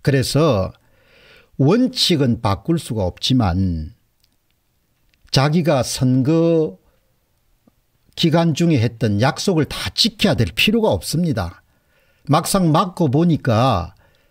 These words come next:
이거는 좀 무리입니다. 그렇게 하면 국민들에게 솔직히 말씀을 드리고 그걸 안 할 수 있는 것도 그것도 지혜인 거죠. 그렇게 유연해야 된다는 겁니다. 조선 사설이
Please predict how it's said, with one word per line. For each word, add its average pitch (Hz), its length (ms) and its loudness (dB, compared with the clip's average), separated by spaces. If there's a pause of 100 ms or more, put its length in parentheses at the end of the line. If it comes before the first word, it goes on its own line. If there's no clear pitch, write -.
(120)
이거는 156 280 2
좀 120 220 2
무리입니다. 160 500 2
그렇게 135 280 -2
하면 127 180 0
국민들에게 196 460 2
솔직히 190 580 0
말씀을 127 480 -2
드리고 127 720 -4 (140)
그걸 151 240 0 (400)
안 131 260 2
할 226 180 2
수 - 140 -4
있는 151 240 0
것도 160 280 -4
그것도 120 260 -6
지혜인 190 520 -2
거죠. 90 320 -6 (640)
그렇게 170 300 0
유연해야 180 640 2
된다는 104 420 -2
겁니다. 95 400 -8 (840)
조선 143 300 2
사설이 143 640 0